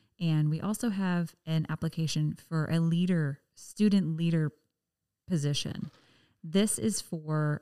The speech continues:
our tenth graders, eleventh graders, and twelfth graders. Because we are a leadership program, we really want to encourage students to take that leadership role. And it's a great opportunity for them to become leaders and lead a group of students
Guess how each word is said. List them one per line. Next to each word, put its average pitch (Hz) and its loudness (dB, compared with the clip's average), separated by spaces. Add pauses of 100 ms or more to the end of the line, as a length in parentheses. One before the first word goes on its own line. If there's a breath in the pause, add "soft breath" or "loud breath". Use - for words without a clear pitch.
our 143 -2
tenth 220 0
graders, 185 2
eleventh 151 -2
graders, 147 -2
and 139 -2
twelfth - -6
graders. - -6 (380 loud breath)
Because 196 0
we 208 4
are 185 0
a 165 0
leadership 156 -2
program, 147 -2
we 156 0
really 165 4
want 156 2
to 151 4
encourage 147 0
students 147 0
to 160 -10
take - -6
that 143 -4
leadership 143 -4
role. 143 0 (480 loud breath)
And 160 4
it's - -4
a 156 0
great 160 -2
opportunity 156 0
for 143 -6
them 139 -2 (120)
to 143 2 (220)
become 151 2
leaders 147 -2
and 139 0 (380 soft breath)
lead 175 0
a 165 0
group 160 -2
of 156 -6
students 143 0